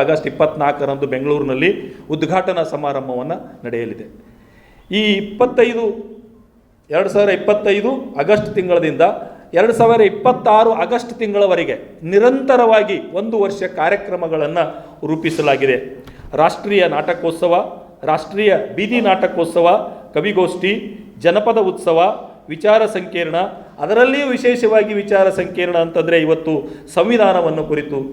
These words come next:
ಸಂವಿಧಾನವನ್ನು ಕುರಿತು ವಿಶೇಷವಾಗಿರ್ತಕ್ಕಂಥ ವಿಚಾರ ಸಂಕಿರಣವನ್ನು ಹಮ್ಮಿಕೊಳ್ಳೋದು, ಚಲನಚಿತ್ರೋತ್ಸವ,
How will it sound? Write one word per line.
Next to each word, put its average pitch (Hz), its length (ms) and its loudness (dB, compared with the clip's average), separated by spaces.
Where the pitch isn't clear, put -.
ಸಂವಿಧಾನವನ್ನು 165 580 2
ಕುರಿತು 180 320 0
ವಿಶೇಷವಾಗಿರ್ತಕ್ಕಂಥ 175 1040 2
ವಿಚಾರ 151 300 4
ಸಂಕಿರಣವನ್ನು 135 640 -4
ಹಮ್ಮಿಕೊಳ್ಳೋದು, 170 500 2
ಚಲನಚಿತ್ರೋತ್ಸವ, 190 920 2